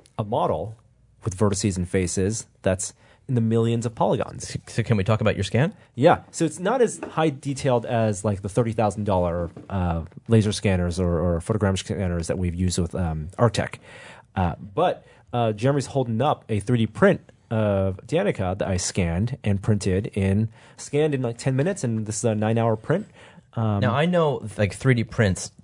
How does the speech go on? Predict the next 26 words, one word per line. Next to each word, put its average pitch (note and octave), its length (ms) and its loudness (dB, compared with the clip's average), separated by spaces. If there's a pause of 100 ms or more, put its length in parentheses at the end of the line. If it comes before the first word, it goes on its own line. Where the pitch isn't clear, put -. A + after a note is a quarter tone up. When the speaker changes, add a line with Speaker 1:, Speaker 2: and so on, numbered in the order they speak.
(120)
Speaker 2:
take A2+ 200 2
away F#2 200 4
a E2+ 80 4
little E2 200 2
bit D#2+ 160 0
from F2+ 100 2
the D#2+ 60 2
fidelities. D2+ 640 -2
Speaker 1:
Mm-hmm. A#2 100 0
Speaker 2:
So A2+ 120 6
as, F#2+ 140 2
as G#2 220 -2
much C#3+ 160 0
fidelity C3+ 280 2
as G#2 120 -2
I G2+ 40 2
see G2 180 -2
here G2 200 2
tells F#2+ 240 2
me G2 100 2
that E2+ 220 -2
the - 80 -2
scan G2 540 2
is F2+ 140 2
very E2+ 640 0
good. F#2+ 260 -12